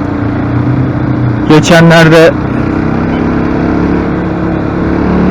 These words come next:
aksiyon kamera satan bir mağazaya gittim. Oradan bir tane Eken aldım. Bu arada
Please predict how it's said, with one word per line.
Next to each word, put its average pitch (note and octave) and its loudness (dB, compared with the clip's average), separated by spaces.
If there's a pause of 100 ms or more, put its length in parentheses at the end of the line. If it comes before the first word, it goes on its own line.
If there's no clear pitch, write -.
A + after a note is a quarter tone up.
(160)
aksiyon D#3+ 4
kamera D#3+ 4
satan D#3+ 4
bir D#3+ 6
mağazaya D#3 6
gittim. C3 2 (1600)
Oradan D3+ 4
bir C#3+ 4
tane D3 4
Eken C#3+ 4
aldım. G#2 4 (2500)
Bu E3+ 6
arada F#3 4